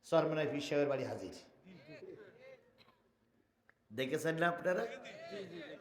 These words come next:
চরমনাই হুজুরের চোখ বড় বড় হয়ে গেছে। "কি রে, জামাত ইসলামের হুজুর আমার বাড়ি, জামাত ইসলামের হুজুর আমার বাড়ি?"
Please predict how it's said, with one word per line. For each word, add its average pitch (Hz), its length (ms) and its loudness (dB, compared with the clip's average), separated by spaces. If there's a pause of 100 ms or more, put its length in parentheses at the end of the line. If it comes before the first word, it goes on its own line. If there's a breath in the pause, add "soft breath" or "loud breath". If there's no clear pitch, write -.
(520)
চরমনাই 240 540 10
হুজুরের 214 480 6
চোখ 190 160 4
বড় 175 260 8
বড় 180 140 10
হয়ে 135 220 6
গেছে। - 560 -6 (920)
"কি 214 120 2
রে, 262 140 6 (1040)
জামাত 233 340 4
ইসলামের 262 420 8
হুজুর 240 260 6
আমার 254 200 8
বাড়ি, 254 220 8 (3250)
জামাত 359 380 12
ইসলামের 349 420 10
হুজুর 320 200 12
আমার 302 220 12
বাড়ি?" 294 220 10